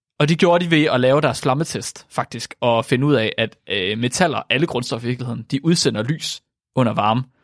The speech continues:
Og så kunne man sammenligne det med solens lys og sådan noget. Det var meget sejt. Øh, men der fortæller de også, at, om, at Robert Bunsen, han er, var en rimelig speciel karakter.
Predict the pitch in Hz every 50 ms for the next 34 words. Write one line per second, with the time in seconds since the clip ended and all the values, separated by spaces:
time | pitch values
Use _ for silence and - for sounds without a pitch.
0 | _ _ _ _ _ _ _ _ - - 123 - 139 - 151 131 120 113 107 -
1 | - 110 117 135 131 117 104 - 107 107 113 110 101 90 92 95 92 - 73 76
2 | - - - - 139 117 87 87 - - - 78 - - - - - - - -
3 | - - - _ - 143 143 143 131 127 - 113 95 - _ _ _ _ - _
4 | _ _ _ _ _ _ - 156 139 120 113 113 113 123 147 156 220 208 202 254
5 | 262 208 160 - 170 165 175 - - - 156 143 139 - 165 165 156 143 92 127
6 | 123 - 151 143 143 143 185 185 - - 113 135 - 139 135 151 147 - - _
7 | _ _ - 135 131 135 - - _ 147 139 135 131 151 160 170 180 190 - -
8 | 147 131 - - - - - - - - - - - - - -